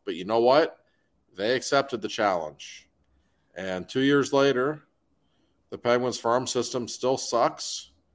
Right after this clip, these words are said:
And the Penguins, just as an N H L product,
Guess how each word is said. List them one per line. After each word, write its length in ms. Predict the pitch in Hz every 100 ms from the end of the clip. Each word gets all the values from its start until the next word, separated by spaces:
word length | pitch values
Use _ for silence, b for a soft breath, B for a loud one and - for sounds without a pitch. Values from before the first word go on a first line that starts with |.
| _ _ _ _ -
And 460 | 104 104 104 104 101
the 80 |
Penguins, 680 | 98 117 117 117 117 113 104
just 340 | - 120 - - _ _ _ _ _ -
as 220 | 107 101
an 100 | 104
N 180 | 107 113
H 240 | 110 -
L 160 | 113 107
product, 840 | - 117 113 110 107 104 -